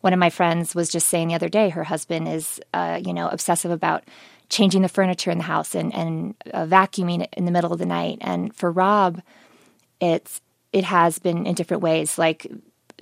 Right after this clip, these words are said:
doing old laundry, washing old clothes, baby clothes, when my children had gotten older and, and no one was wearing this stuff, and old towels, and just the, the machine was going all day long. And I'd think, "What is he washing?" Because, you know, he wears the same sweats every day. He doesn't leave the house.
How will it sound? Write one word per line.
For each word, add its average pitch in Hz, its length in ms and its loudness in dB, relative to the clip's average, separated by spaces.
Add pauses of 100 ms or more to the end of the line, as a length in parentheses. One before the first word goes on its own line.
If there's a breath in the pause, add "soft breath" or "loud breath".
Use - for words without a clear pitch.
doing 214 360 6
old 196 220 4
laundry, 170 400 8
washing 185 520 4
old 180 220 2
clothes, 170 340 0
baby 180 280 4
clothes, 170 420 -2
when 170 160 2
my 170 100 0
children 170 400 0
had 160 160 -4
gotten 175 300 0
older 175 340 -2
and, 170 320 -2
and 175 200 0
no 190 120 6
one 185 160 0
was 170 160 0
wearing 165 280 -2
this - 120 -4
stuff, - 240 0
and - 120 -6
old 190 200 2
towels, 175 540 -2
and 160 140 -6 (440 loud breath)
just - 240 2
the, 185 240 0
the 190 80 0
machine 190 400 0
was 175 140 -4
going 165 260 -4 (100)
all 180 240 6
day 175 160 0
long. 170 240 0
And 170 80 -6
I'd 165 140 -8
think, 165 200 -6 (100)
"What 247 160 -2
is 302 140 0
he 170 100 2
washing?" 160 640 -4
Because, 170 560 -6
you 202 140 -4
know, 160 200 -2
he 185 340 -6
wears 202 240 2
the 196 60 -4
same 185 240 -2
sweats 214 320 -2
every 175 200 -4
day. 214 220 0
He 160 80 -4
doesn't 151 240 -10
leave 180 140 -4
the 180 80 -6
house. - 480 -6